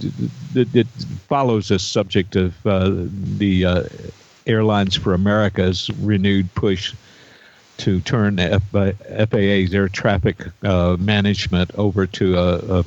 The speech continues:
private entity dominated by air carrier board members. Uh,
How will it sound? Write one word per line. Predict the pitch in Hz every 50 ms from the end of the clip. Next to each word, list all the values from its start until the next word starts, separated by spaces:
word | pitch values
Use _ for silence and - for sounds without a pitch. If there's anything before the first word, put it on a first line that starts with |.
| -
private | - - 107 101 98 92 98 90 85
entity | 98 98 95 95 - 95 - - 95 92 92 92 -
dominated | - - 92 92 101 98 92 90 90 90 85 92 90 90
by | 87 90 87 87 85 - - - - -
air | - 107 98 92 90 -
carrier | - - - 104 104 104 95 92 90 87 85 82 - - 90 85
board | 87 104 104 104 95 90
members. | 92 95 95 95 98 95 90 - - - - - - - - - - - - - - -
Uh, | 107 110 110